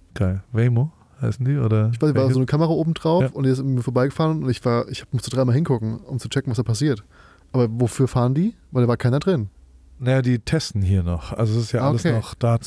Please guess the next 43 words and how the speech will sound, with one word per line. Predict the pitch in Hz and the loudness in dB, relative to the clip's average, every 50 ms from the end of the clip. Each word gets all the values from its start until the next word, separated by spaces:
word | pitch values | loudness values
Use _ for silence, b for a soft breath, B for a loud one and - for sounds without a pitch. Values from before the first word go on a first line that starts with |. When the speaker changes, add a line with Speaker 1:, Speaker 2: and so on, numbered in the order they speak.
| 143 127 | 0 2
Speaker 2:
kein | 110 131 110 | 2 2 2
Speaker 1:
Datengenerierung, | 107 135 117 127 127 120 | 2 2 4 2 2 4
Speaker 2:
Taxiservice | 117 117 117 113 110 113 | 4 2 2 2 0 0
oder | 110 104 101 | -2 -2 -2
so. | 104 104 | -2 -2
Speaker 1:
was | 113 110 - - | -2 -2 -4 -6
weiß | - 117 | -8 -8
ich. | 113 | -10
Ich | 101 - | -10 -12
glaube, | - - 113 127 151 160 160 | -6 -2 0 0 0 -2 -4
es | 143 | -4
ist | 135 135 | -2 -2
noch | 131 123 | 0 0
nicht | 135 135 - | -2 -4 -4
bemannt | - - 113 107 104 107 110 - | -4 -4 -2 0 0 -2 -2 -4
erlaubt. | 104 104 98 95 90 90 - - - - - | -4 -2 -2 -2 -2 -4 -6 -8 -10 -10 -8
In | - 64 98 117 | -6 -6 -6 -2
San | 120 135 135 120 | 0 0 0 0
Francisco | 127 120 - 135 - - 117 98 | 0 -2 -2 -2 -2 -2 -4 -4
gibt's | 104 104 - - 117 | -4 -6 -6 -6 -6
ein | 107 | -2
paar | - - - - 113 113 113 113 113 117 120 135 - _ _ _ _ | 0 0 0 0 -2 -2 0 2 2 2 0 -2 -6 _ _ _ _
Bereiche, | - 110 107 107 107 107 - - 98 | 0 2 2 2 2 2 0 -4 -4
wo | 104 98 | -4 -4
das | 98 - - | -4 -6 -6
geht | - 101 98 104 - | -4 -4 -4 -6 -6
schon. | - - 110 113 B B B B B B B B B B - - | -8 -8 -8 -8 B B B B B B B B B B -4 -2
Aber, | 113 107 107 101 95 95 101 - _ _ _ - | 0 2 2 2 0 -2 -4 -10 _ _ _ -8
ja. | 107 107 123 143 - _ _ _ B B B B B B B B B _ - | -8 -8 -8 -10 -18 _ _ _ B B B B B B B B B _ 0
Naja, | 104 104 110 110 | 2 2 4 4
irgendwann, | 113 120 123 131 127 127 120 113 | 4 2 2 2 2 0 0 0
also | 95 104 92 95 95 - - 107 | -2 -2 0 -2 -2 -4 -6 -2
richtig | 104 120 123 - - - 127 117 - | 0 0 0 0 0 0 0 0 0
Future | - - 127 120 - - 113 104 | 0 0 0 2 2 0 0 2
wird's | 110 110 - - | 0 0 0 0
ja, | 104 101 | 0 0
wenn's | 104 98 - | 0 -2 -2
in | 104 | -2
die | 104 101 | -2 0
Tunnel | - - 131 135 147 151 | 0 2 2 2 2 2
dann | 147 147 139 | 2 2 2
reingeht. | 139 139 143 147 151 147 156 160 131 | 2 2 2 2 4 4 4 4 4
Speaker 2:
Mhm. | 143 151 156 156 156 | 4 4 2 2 0